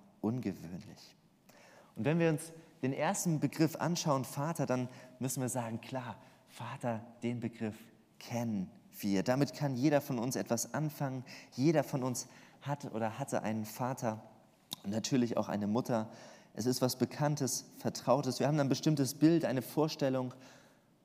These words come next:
und ja, da denken wir an eine Person,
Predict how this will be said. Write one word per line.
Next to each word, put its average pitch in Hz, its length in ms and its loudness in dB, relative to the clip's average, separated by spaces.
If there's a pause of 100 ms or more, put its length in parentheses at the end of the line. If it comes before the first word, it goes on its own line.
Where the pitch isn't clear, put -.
und 117 340 -2 (380)
ja, 110 180 2
da 104 240 0 (260)
denken 117 340 0
wir 110 180 0
an 107 220 -4 (460)
eine 104 160 2
Person, 117 640 0